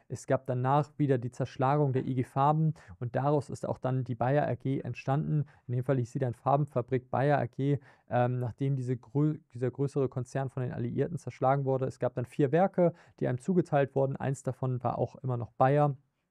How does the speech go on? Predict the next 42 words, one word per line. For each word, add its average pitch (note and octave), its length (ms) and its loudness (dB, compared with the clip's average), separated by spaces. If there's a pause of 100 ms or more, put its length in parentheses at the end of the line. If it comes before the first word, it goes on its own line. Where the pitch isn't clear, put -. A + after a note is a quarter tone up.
(340)
Und C3 140 0
auch B2 160 4
heute D3 260 4
besteht C3 300 -2
ja C3 80 2
quasi B2 320 -2
die B2 140 -4
Region B2 460 -2
Bayer C3 300 0
und A#2 120 -4
Leser-, C3 400 -2
Leverkusen B2 600 -4
zu - 140 -8
großen, C#3 340 -2
großen A#2+ 260 -4
Teilen B2 300 -4
immer B2 160 -6
noch A#2+ 140 -6
aus - 240 -8 (420)
Werken C3+ 520 0
rund C#3 260 -2
um B2+ 140 -6
die A2+ 80 -6
Bayer B2+ 340 0
A C3 80 0
G. C#3 320 -2 (340)
Ähm, A#2+ 480 -2
das - 160 -4
Ganze E3+ 460 4
hat D3+ 140 0
dann - 100 2
aufgeblüht E3 720 2
in D3 420 0
dem C3+ 260 2
Wirtschaftswunder D#3 1000 2
der B2+ 340 -2
Bundesrepublik, D3 840 -2
kann C#3+ 140 -4
man C3 160 -2
so B2+ 100 -8
sagen, A#2+ 400 0
bis E3 280 2